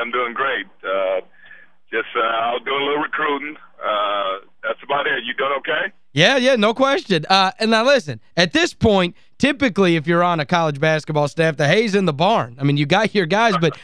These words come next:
Speaker 2: <laughs> but this is like a real legitimate recruiting season. This is like you're, uh, during the college basketball year, right?
Speaker 1: That's exactly right. You know, obviously we've gotta fill a roster. We've, uh, talked about it since I got here on Friday. We've got a really good nucleus of guys,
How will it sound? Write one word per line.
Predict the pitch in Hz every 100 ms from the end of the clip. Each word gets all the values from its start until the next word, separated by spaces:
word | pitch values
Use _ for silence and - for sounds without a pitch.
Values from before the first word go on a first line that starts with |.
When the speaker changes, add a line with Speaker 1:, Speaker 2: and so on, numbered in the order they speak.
| -
Speaker 2:
<laughs> | -
but | 190 208
this | 143 330 320
is | 262
like | 226 220 202 165
a | 180 160 151
real | 160 226 269 277 277 262 254 - - -
legitimate | 165 190 143 233 262 247 214
recruiting | 202 160 254 277 240
season. | 160 190 185 202
This | 220 226
is | 196
like | 208 190
you're, | 202 202
uh, | 185
during | 165 196 202
the | 185
college | 208 190 180
basketball | 185 196 190 175 165
year, | 196 262
right? | 156 156 226 - - - - - - - -
Speaker 1:
That's | 151 -
exactly | - 156 151 131
right. | 135 135 120 107
You | 120
know, | 123
obviously | 127 135 135 135 127
we've | 127 123
gotta | 123 117
fill | 135 120
a |
roster. | 110 120 104 - 104
We've, | 98 113 113 104
uh, | 101 95 87 -
talked | 123 113
about | 107 113 113
it | 110
since | 107 -
I | 104
got | 113 113
here | 104 104
on | 101 98
Friday. | 117 117 110 98 - - - -
We've | 101
got | 135 127
a |
really | 123 131
good | 120 113
nucleus | 123 123 117 113 -
of | 98
guys, | 120 120 110 101